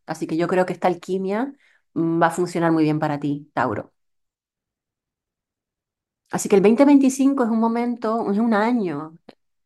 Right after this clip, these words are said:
prolongado, ¿no? Es un ciclo prolongado de planificación a largo plazo, de formar equipos sólidos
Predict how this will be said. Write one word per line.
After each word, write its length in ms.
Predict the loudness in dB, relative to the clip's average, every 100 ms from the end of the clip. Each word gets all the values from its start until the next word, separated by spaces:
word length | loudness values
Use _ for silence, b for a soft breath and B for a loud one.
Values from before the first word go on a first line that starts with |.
| _
prolongado, 640 | -6 -2 -2 2 2 2
¿no? 80 | 0
Es 60 | -4
un 100 | -6
ciclo 280 | -6 -6
prolongado 640 | -2 -2 0 0 -2 -2 -4 B B B
de 140 | -4 -2
planificación 760 | 2 4 4 2 -2 -2 0
a 40 | 2
largo 320 | 2 2 -4
plazo, 580 | -4 -4 -6 -14 -16 -20 _ _ _ _ _ _ _ _ _ _ _ _ _ _ _ _ _ _
de 140 | -2
formar 340 | 0 2 2 2
equipos 320 | 2 2 0
sólidos 840 | -4 0 2 2 0 -4 -12 -20